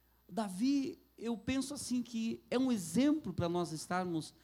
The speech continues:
seguindo, porque vivemos desafios. Não tem quem não passe por desafio. Não tem quem não encontre gigantes. E muitas das vezes,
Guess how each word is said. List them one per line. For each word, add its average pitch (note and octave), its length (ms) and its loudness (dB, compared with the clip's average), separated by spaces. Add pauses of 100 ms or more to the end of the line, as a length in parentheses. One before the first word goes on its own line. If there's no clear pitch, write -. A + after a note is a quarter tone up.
(200)
seguindo, F#3+ 560 0
porque A3+ 240 -2
vivemos A#3+ 640 0
desafios. C#3 960 -4 (1120)
Não C4+ 120 4
tem D4 200 4
quem D#4 180 2
não B3 160 4
passe A#3 400 -4
por D#3+ 180 -4
desafio. C3 640 -4 (1400)
Não F3 140 8
tem A#3 180 2
quem B3+ 220 0
não B3+ 140 2
encontre B3 500 0
gigantes. A3 1200 -2 (1160)
E E3+ 80 2
muitas C#4 260 4
das F#3 220 0
vezes, G3+ 560 0